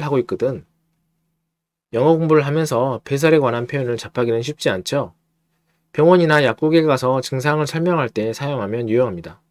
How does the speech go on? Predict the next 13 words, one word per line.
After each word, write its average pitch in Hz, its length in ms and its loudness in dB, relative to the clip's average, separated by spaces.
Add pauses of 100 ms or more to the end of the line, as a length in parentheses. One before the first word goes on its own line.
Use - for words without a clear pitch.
(880)
설사병에 185 580 2
걸리면 123 540 0
화장실을 156 520 0
여러 120 180 4
번 127 280 2
들락날락거리기 120 840 -2
때문에 104 560 -6 (580)
run에 143 520 2
S를 156 340 0
붙여서 139 580 -4
설사라는 156 760 0
명사처럼 120 640 -4
사용합니다. 113 540 -12